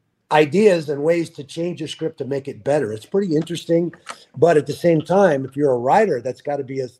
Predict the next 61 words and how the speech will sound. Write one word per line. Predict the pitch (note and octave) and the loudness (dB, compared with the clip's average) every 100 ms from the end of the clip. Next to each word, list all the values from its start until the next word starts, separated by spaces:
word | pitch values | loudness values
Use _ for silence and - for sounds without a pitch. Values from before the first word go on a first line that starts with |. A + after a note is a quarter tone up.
| _ | _
kind | - C3+ | -10 -10
of | A#2+ | -10
a | |
slap | - C3 B2 | -8 -6 -6
in | B2 | -10
the | |
face | A#2+ F3+ F3+ - - - _ _ _ _ _ _ | -4 -2 -2 -6 -16 -20 _ _ _ _ _ _
that, | B2 C#3 - | -4 -4 -6
you | B2+ | -8
know, | A2+ C#3 C3+ | -6 -6 -8
people | C#3 C#3+ | -4 2
are | C3 | 2
just | C3 - | 2 0
gonna | B2+ | -2
start | A#2+ C3+ B2 | 2 0 2
using | C3 A#2+ B2 | 0 0 2
A | C3+ | 4
I | A#2+ B2+ D#3 | 4 2 0
to, | - B2 | -6 -16
to | - A2+ | -18 -8
write | B2+ B2+ | -8 -8
scripts | - D3+ - - | -8 -6 -6 -10
and | A#2+ A#2 - _ _ _ | -14 -14 -16 _ _ _
take | - C#3 | -2 0
the | - | -2
creative | D3+ B2+ B2 C3+ C3+ | -4 0 2 2 2
element | C3 C#3+ B2+ A2 _ - | 2 2 0 -4 _ -16
and | A#2+ | -12
the | A2 | -8
human | - D3+ E3 | 2 4 6
element | A#2+ A2+ A2+ A#2+ - | 4 2 0 -4 -4
out | A2 D3 | 0 2
of, | D#3 - | 2 -2
out | A#2+ | -4
of | C#3+ | -4
that | A#2 - | -6 -12
process. | - D3 - - - | -10 -10 -10 -16 -12
So | A#2+ A#2 - - - | -6 -6 -8 -20 -4
I | |
think | C#3+ F3 | -2 2
those | E3 F#3 | 4 4
are | E3+ | 2
the | C#3+ | -4
two | - D#3 | -6 -4
big | D#3 D#3 | -2 -2
sticking | - D3 D3 C3+ | -2 -2 -2 -8
points | C3 C3 B2+ A#2+ | -6 -6 -4 -6
in | |
this | A#2+ A2+ | -6 -6
strike. | - A#2 A#2 A2 | 0 2 2 -2
I | |
think | - A2+ | -18 -16
we'll | A2+ | -8
get | C3 C3 | -6 -8
to | |
the | G#2 | -10
bottom | G2 G#2 G2+ G#2 | -6 -4 -4 -8
of | G2+ | -12
it | - | -16
for | - | -18
sure. | - A2 G#2+ | -12 -8 -6